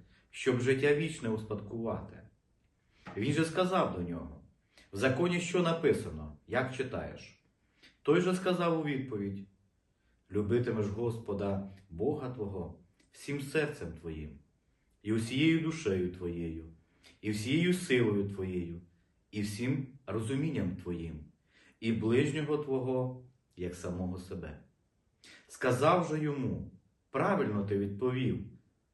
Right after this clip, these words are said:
так роби і житимеш». Він же, бажаючи виправдати себе, сказав Ісусові:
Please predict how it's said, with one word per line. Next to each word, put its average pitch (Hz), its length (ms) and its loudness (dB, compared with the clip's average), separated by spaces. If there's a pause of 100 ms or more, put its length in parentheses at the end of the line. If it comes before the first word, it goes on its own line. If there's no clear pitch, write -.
(160)
так 127 280 6
роби 120 600 4 (240)
і 139 80 -8
житимеш». 87 760 -4 (720)
Він 156 280 4
же, 156 420 6 (160)
бажаючи 135 800 6
виправдати 117 720 2
себе, 147 520 -2 (360)
сказав 131 560 2
Ісусові: 82 680 -6